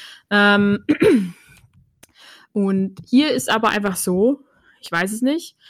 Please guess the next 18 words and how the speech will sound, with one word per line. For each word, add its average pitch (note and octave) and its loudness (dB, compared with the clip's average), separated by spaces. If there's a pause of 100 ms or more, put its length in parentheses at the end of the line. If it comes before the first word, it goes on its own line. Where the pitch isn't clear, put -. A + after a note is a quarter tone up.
(300)
den, G#3+ 2 (680)
ich - -10
fand A3+ 2
diese G3 -2
Spielmechanik G#3 0
mit F#3+ -4
dieser F#3 -2
Open G#3+ 0
World F3+ 0
und F3+ -6
diesen F#3 -2
Titanen, G3+ 2
die G3 -6
man F#3+ 0
sozusagen F#3 -6
nach F#3+ -2
seiner F#3+ -2
eigenen G#3 0